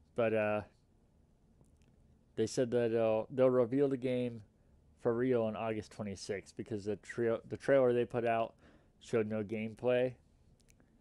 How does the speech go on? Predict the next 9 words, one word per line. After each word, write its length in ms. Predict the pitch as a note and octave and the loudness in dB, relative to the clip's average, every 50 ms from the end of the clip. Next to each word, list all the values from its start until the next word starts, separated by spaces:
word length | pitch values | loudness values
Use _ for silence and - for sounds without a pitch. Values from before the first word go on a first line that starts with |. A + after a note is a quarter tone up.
| _ _ _ _ _ _ - | _ _ _ _ _ _ -2
But 100 | B2 A#2+ | 0 2
it 60 | A#2+ | 4
was 220 | B2 C#3+ D#3 C#3+ C3 | 4 4 4 4 2
a 40 | |
pretty 240 | C3 - C#3+ B2+ A#2 | 0 0 0 0 0
badass 460 | G#2+ A#2 A2+ A2 A2 G#2+ G#2 G2 - | 0 0 0 0 0 -2 -4 -6 -8
trailer. 480 | - - A2+ G#2 G2+ G2 G2 G2 G2+ G2 - - - - - - | -8 -6 -4 -4 -4 -4 -4 -6 -8 -10 -12 -18 -20 -20 -18 -12
It's, 220 | G#2+ G2 F#2 - - | -10 -10 -8 -6 -6
uh, 300 | G#2 F#2+ F#2+ F#2+ F#2+ | -4 -4 -4 -6 -8